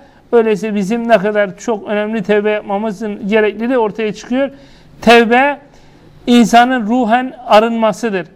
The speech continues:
Yani geçen hafta ne demiştik? İhlaslı olmaktan bahsetmiştik. İç dünyamızın temiz olmasıydı.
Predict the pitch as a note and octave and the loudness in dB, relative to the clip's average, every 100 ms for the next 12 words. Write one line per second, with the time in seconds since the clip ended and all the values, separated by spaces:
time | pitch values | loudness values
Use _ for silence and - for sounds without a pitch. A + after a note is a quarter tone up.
0 | _ _ _ _ - - A3+ A#3 G#3+ A3 | _ _ _ _ -20 -2 6 8 8 4
1 | A3+ G#3 A3+ A3 B3 A3+ A3 - A3+ A3 | -6 -4 -2 -2 -2 -2 -4 -2 -2 -2
2 | B3 A3 G#3+ - - C4+ C4+ A3+ G#3 A#3 | -4 -6 -6 -8 -4 -4 -2 0 2 2
3 | A3 A#3+ A3 A3 G#3+ A3 A#3 A3 F#3 - | 0 -2 -4 -2 -6 -6 -2 -2 -2 -4
4 | G3 A3 F#3+ - C#4 C4+ A#3 - A3+ A3 | -6 -6 -6 -2 -4 -2 -6 -4 -6 -2
5 | A3 G#3+ A3 B3+ G#3+ A3+ A3+ A3 G#3 G3+ | -2 -2 -4 -4 -2 -2 -2 -2 -2 -2
6 | F#3+ A3 G#3 C4 D4 | -4 -4 2 4 4